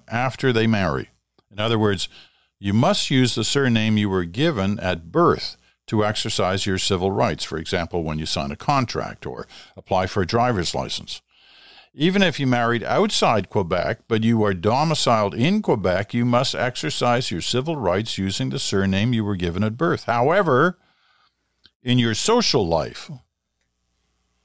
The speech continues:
you can, if you wish, use your spouse's surname. Well, thank you very much.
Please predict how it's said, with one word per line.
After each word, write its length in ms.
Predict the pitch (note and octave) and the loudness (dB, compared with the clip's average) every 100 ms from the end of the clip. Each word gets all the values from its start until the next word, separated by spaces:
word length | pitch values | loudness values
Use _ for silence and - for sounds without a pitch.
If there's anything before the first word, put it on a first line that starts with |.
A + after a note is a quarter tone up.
| _ | _
you 140 | A2+ G#2+ | -2 0
can, 260 | C3+ A2+ | 2 2
if 160 | G#2 - | 0 0
you 80 | D3+ | 2
wish, 320 | F#2+ C2 - | 2 0 0
use 220 | F2 E2+ | 0 0
your 80 | D#2 | -2
spouse's 440 | - D2+ C#2 - | 0 0 0 -2
surname. 440 | - F#2+ A#1+ G1+ - | 0 0 -2 -8 -12
Well, 120 | - - | -14 -8
thank 300 | E2 D2+ - | -2 -2 -2
you 80 | |
very 160 | - C#2 | -2 0
much. 420 | F#2+ - - - | 0 0 -4 -8